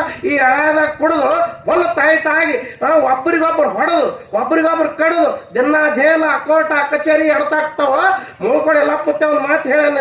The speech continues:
ಜಗತ್ತಿಗೆ, "ಏ, ಕಲಿಯುಗದಾಗ ಎಂತ ಮೂರ್ಖರು ಹುಟ್ಟಿರೋ, ದಂಡ ಕೊಟ್ಟಟ್ಟು ದಾನ ಮಾಡಿದ್ರ, ದಂಡ ಕೊಟ್ಟಟ್ಟು ದಾನ ಮಾಡಿದ್ರ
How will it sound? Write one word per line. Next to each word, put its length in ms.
ಜಗತ್ತಿಗೆ, 540
"ಏ, 320
ಕಲಿಯುಗದಾಗ 560
ಎಂತ 300
ಮೂರ್ಖರು 420
ಹುಟ್ಟಿರೋ, 540
ದಂಡ 240
ಕೊಟ್ಟಟ್ಟು 460
ದಾನ 220
ಮಾಡಿದ್ರ, 420
ದಂಡ 240
ಕೊಟ್ಟಟ್ಟು 440
ದಾನ 280
ಮಾಡಿದ್ರ 340